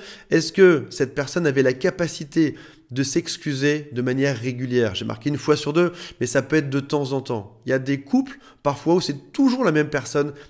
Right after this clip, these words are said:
qui va venir s'excuser et se remettre en question. Et c'est pas normal.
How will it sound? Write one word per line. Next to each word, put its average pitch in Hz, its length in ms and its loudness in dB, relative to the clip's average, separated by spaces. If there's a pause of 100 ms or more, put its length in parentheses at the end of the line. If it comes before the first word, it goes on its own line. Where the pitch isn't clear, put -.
(140)
qui 185 100 -6
va 156 120 4
venir 147 220 -2
s'excuser 135 540 -4 (220)
et 131 60 -4
se - 120 -6
remettre 131 220 0
en 120 40 -6
question. 110 400 -10
Et 117 60 -10
c'est - 140 -4
pas 190 140 0
normal. 175 400 -4